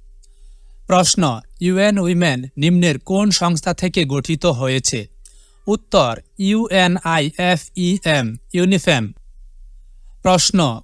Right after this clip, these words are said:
কত সালে ইউনিসেফ জাতিসংঘের বিশেষ তহবিলের মর্যাদা লাভ করে?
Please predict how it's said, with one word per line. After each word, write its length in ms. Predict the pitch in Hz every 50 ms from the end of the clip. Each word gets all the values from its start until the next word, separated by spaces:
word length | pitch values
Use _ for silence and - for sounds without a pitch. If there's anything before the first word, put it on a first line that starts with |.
| -
কত 240 | - - 165 175 -
সালে 360 | 214 185 - - 202 196 202
ইউনিসেফ 600 | 220 185 180 170 160 175 175 156 - 175 143 120
জাতিসংঘের 720 | 117 113 - 123 131 - 180 - - 185 185 185 190 196 185
বিশেষ 460 | 160 139 160 151 - - 190 185 175 - -
তহবিলের 560 | 165 143 143 151 147 165 175 170 151 127 113
মর্যাদা 400 | 120 131 143 147 160 156 165 170
লাভ 220 | 160 131 127 131 - _ -
করে? 280 | 143 131 113 107 98